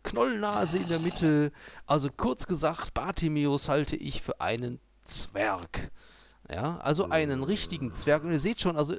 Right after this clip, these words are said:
das ist hier eigentlich nur ein bisschen Höhle. Äh, ich werde mal versuchen, hier mal so ein bisschen runterzukommen. Bartimäus, äh, leitet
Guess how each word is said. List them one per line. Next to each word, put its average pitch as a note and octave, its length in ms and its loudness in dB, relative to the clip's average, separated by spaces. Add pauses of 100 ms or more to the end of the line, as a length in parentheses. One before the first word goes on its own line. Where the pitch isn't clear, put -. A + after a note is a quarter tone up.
das - 180 -2
ist - 140 -4
hier - 120 -6
eigentlich C#3 360 -4
nur C#3 180 -4
ein A2 140 -6
bisschen D3+ 400 -2
Höhle. D#3 360 2 (560)
Äh, C3+ 240 2
ich D3 80 -4
werde F3+ 140 0
mal E3 100 0
versuchen, E3 460 -4
hier D#3+ 160 0
mal D#3+ 160 0
so D3 80 -4
ein D3 80 -4
bisschen D#3 300 -2
runterzukommen. C3+ 880 -4 (1200)
Bartimäus, E3+ 640 2
äh, D#3 220 2
leitet D#3 580 -2